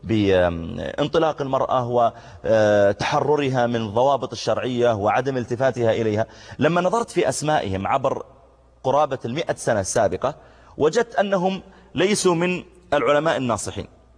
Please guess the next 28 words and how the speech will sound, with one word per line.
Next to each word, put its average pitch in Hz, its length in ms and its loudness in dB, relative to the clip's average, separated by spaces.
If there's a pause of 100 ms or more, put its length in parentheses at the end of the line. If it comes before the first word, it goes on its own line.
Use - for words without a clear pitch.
(380)
وليسوا 180 360 2
من 156 140 0
الدعاة 139 480 0 (420)
ال-، 120 240 0
ال-، 117 220 2
ال-، 113 180 2
النبلاء، 117 580 0 (280)
وليسوا 170 380 2
من 160 80 -2
الخطباء 156 460 0
الحكماء، 127 440 -2
بل 185 160 2
ليسوا 214 400 0
من 175 100 0
الأطباء 165 800 0
أيضا 175 440 2
الموفقين، 143 640 -2
ولا 135 240 2
من 180 120 -2
المهندسين 165 680 -2 (340)
المشهورين، 147 540 0
ولا 220 260 2
من 226 160 -2
المخترعين. 196 680 -2 (480)
إذا 151 240 4
أردت 220 240 2
أن 214 120 0
تصنفهم 147 640 -4